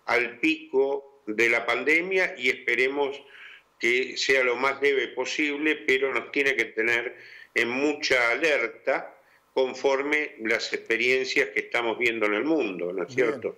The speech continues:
Speaker 2: bien. Eugenio Semino, la verdad que a, a momentos de conocerse que le han pedido la renuncia al titular del ansés,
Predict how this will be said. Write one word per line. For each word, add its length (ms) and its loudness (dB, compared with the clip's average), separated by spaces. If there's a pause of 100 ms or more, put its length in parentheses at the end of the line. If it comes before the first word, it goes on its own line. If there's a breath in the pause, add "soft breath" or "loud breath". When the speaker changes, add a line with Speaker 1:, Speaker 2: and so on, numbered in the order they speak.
Speaker 2:
bien. 420 -6 (360 loud breath)
Eugenio 320 -2
Semino, 340 -2
la 140 0
verdad 240 0
que 100 -2
a, 380 2
a 100 -2
momentos 420 -2
de 60 -2
conocerse 540 -4
que 80 -2
le 80 -2
han 80 -6
pedido 260 0
la 140 -2
renuncia 460 -4
al 40 -8
titular 380 -4
del 100 -4
ansés, 400 -4